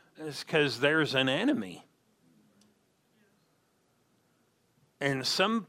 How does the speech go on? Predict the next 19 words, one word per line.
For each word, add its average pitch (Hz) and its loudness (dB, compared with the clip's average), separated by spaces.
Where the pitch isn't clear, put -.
some 208 2
people 190 0
think 151 -2
when 143 -2
the 123 -4
enemy 160 0
comes, 123 0
he's 151 -6
gonna 135 -4
come 139 -2
with 135 0
a 104 -10
pitchfork, 147 -2
a 123 -4
red 127 4
suit, 156 4
horns, 151 2
tail, 156 4
optional. 147 0